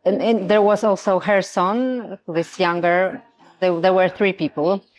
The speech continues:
And this eighty-year-old woman was working together with them because there was no one else to help them.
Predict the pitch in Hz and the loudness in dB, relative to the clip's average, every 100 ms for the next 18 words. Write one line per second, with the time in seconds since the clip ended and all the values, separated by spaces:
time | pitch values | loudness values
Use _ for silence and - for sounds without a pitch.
0 | - _ 190 202 220 - 180 233 247 214 | -20 _ -2 2 0 0 0 0 2 2
1 | 190 196 - - 175 175 175 151 - - | 4 2 0 0 2 4 2 -2 -14 -16
2 | - 170 180 185 170 - - 160 196 196 | -2 0 2 2 0 -2 -4 0 0 0
3 | 156 143 170 185 165 151 156 147 156 240 | -6 -6 -2 0 0 -2 -4 -2 -4 -4
4 | 254 247 240 254 247 - 254 240 226 208 | -2 -2 0 2 2 2 2 2 2 0
5 | 202 - 196 208 190 - 151 135 135 | 0 -2 -2 0 -2 -2 -2 -2 -6